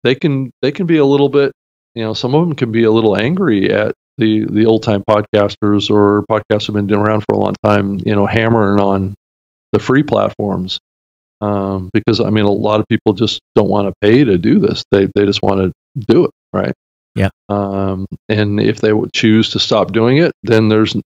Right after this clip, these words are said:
Speaker 1: there's no commitment. There's no responsibility that they have to, to do anything, right?
Speaker 2: Well,
Speaker 1: I
Speaker 2: you
Speaker 1: mean,
Speaker 2: know, I don't
Speaker 1: pay-,
Speaker 2: nec-
Speaker 1: paying for something requires a certain level of responsibility
Speaker 2: I
Speaker 1: on the part of the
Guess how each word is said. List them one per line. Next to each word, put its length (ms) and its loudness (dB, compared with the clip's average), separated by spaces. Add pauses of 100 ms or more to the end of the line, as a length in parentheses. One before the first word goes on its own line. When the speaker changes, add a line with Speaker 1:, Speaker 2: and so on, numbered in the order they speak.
Speaker 1:
there's 200 4
no 140 2
commitment. 540 0
There's 260 0
no 500 2 (920)
responsibility 800 0
that 140 0
they 160 -2
have 340 0 (180)
to, 600 0 (120)
to 80 2
do 240 4
anything, 500 -2 (100)
right? 220 2
Speaker 2:
Well, 300 2
Speaker 1:
I 40 -4
Speaker 2:
you 60 -2
Speaker 1:
mean, 200 2
Speaker 2:
know, 120 4
I 120 2
don't 240 2
Speaker 1:
pay-, 80 2
Speaker 2:
nec- 280 4 (460)
Speaker 1:
paying 220 0
for 120 -4
something 640 -6
requires 480 -4
a 60 -8
certain 240 -6
level 300 -2
of 140 -4
responsibility 760 -2
Speaker 2:
I 40 -2
Speaker 1:
on 60 -4
the 160 -4
part 140 2
of 60 -2
the 60 -4